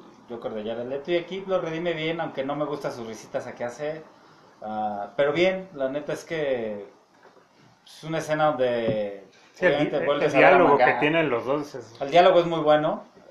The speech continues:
Speaker 1: eh, y pues fue como su oportunidad, yo creo que él dijo, "Pues, si no vuelve a, si no vuelvo a meterme en este universo, pues es una, un desprecio no poner esos dos personajes frente a frente, ¿no? Esos antagonistas tan fuertes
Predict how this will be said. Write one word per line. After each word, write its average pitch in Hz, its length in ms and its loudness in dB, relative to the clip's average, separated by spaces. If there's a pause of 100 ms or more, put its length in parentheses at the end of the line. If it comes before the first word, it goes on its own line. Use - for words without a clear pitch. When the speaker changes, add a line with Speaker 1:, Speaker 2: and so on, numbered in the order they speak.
(180)
Speaker 1:
eh, - 340 -20
y 123 180 -16
pues - 180 -20
fue 139 140 -6
como 151 160 -6
su 123 60 -4
oportunidad, 120 420 -4
yo 139 80 -4
creo 135 160 -6
que 127 60 -10
él 123 100 -10
dijo, 113 240 -12
"Pues, - 140 -20
si 117 120 -14
no 135 200 -6
vuelve 151 400 2
a, 101 520 0
si 117 120 -12
no 156 160 0
vuelvo 170 260 4
a 147 80 6
meterme 147 360 -2
en 151 60 -2
este - 180 -8
universo, 135 480 -2
pues - 180 -20 (520)
es - 300 -14 (220)
una, 131 260 -10
un 135 100 -10
desprecio 131 480 -10
no 120 400 -4 (100)
poner 123 220 -6
esos 123 200 -12
dos 127 140 -2
personajes 120 560 -8
frente 117 280 -12
a 110 60 -8
frente, 107 440 -14
¿no? 123 120 -14
Esos 131 220 -18
antagonistas 110 600 -12
tan 104 280 -16
fuertes 120 240 -14